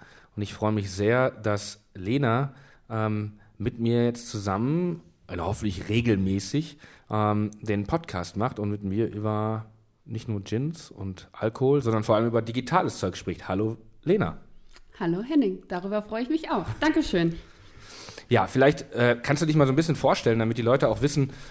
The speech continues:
Speaker 1: ähm, wer ist das eigentlich jetzt am Mikrofon? Was macht die Lena eigentlich so den ganzen Tag, wenn sie nicht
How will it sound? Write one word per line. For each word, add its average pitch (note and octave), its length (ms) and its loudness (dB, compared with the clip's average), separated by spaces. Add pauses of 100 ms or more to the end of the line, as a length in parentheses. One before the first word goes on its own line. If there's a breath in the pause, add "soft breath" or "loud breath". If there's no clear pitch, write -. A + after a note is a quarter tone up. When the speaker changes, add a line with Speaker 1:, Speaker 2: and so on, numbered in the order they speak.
(160 loud breath)
Speaker 1:
ähm, A#2 540 2 (1000)
wer - 100 -10
ist - 140 -6
das C3 140 -2
eigentlich E2+ 260 -10
jetzt F2 160 -10
am E2+ 100 -12
Mikrofon? F2 520 -8
Was E2+ 140 -10
macht A#2+ 200 -8
die G#2 60 -6
Lena E2 340 -6
eigentlich E2 300 -12
so E2+ 100 -8
den D#2+ 120 -10
ganzen D#2+ 280 -10
Tag, E2+ 300 -10
wenn E2+ 100 -8
sie E2+ 120 -12
nicht - 340 -12